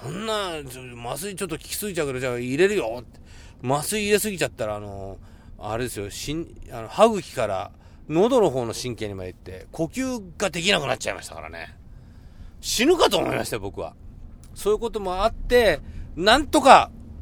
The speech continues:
なんとかアンチエイジング。ね。滑舌が悪くならないように頑張ってきたけれども、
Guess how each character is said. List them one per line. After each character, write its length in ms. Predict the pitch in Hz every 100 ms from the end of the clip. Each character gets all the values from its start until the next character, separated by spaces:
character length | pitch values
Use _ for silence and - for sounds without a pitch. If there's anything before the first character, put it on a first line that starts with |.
| - -
な 180 | 143 226
ん 60 | 311
と 100 | 294
か 140 | 170
ア 40 | 170
ン 80 |
チ 140 | 147 131
エ 40 |
イ 40 | 113
ジ 120 | 107
ン 60 | 98
グ。 120 | 87 - -
ね。 260 | 135 226 247 - -
滑 140 | - -
舌 360 | 170 170 -
が 100 | 165 160
悪 180 | 180
く 80 | 156
な 100 | 151
ら 60 | 180
な 160 | 180
い 40 | 165
よ 120 | 156
う 40 |
に 140 | 170 165
頑 220 | 185 247
張 80 | 294
っ 80 | -
て 120 | 247
き 120 | -
た 120 | 254
け 120 | 247
れ 60 | 233
ど 120 | 240
も、 300 | 311 285 175